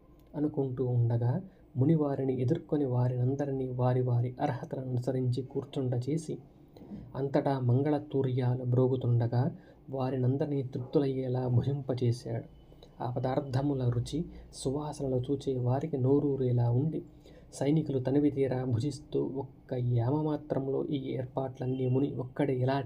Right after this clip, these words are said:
చేయగలిగాడా అని ఆశ్చర్యం చెందసాగారు.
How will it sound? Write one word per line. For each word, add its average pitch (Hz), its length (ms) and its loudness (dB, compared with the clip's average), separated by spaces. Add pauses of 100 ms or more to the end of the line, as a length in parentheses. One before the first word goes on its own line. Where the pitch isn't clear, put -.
(100)
చేయగలిగాడా 123 720 4
అని 127 200 2 (640)
ఆశ్చర్యం 135 580 0
చెందసాగారు. 120 920 0